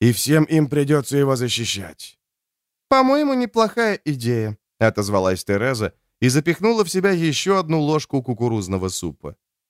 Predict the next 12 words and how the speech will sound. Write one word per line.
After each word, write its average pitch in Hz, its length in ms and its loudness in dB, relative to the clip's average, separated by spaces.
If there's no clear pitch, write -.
На 120 120 6
вкус 220 300 -4
он 190 160 2
был 202 140 2
бы 180 100 0
неплох, 185 500 -2
вот 87 320 -6
только 113 340 -4
чересчур 139 640 -4
вязкий 151 460 -4
и 151 140 -4
сладкий. 147 600 -6